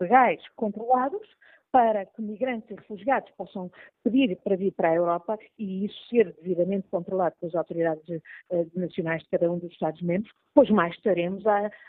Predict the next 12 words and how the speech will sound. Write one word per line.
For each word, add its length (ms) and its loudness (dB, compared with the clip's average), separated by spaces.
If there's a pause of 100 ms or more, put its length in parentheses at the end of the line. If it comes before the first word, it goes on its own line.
(120)
a 160 0
alimentar 720 -4 (180)
o 80 -2
negócio 380 2
dos 180 -12
traficantes. 560 -6 (260)
Quem 200 6
alimenta 560 0
o 60 -4
negócio 380 -4
dos 180 -20
traficantes 680 -8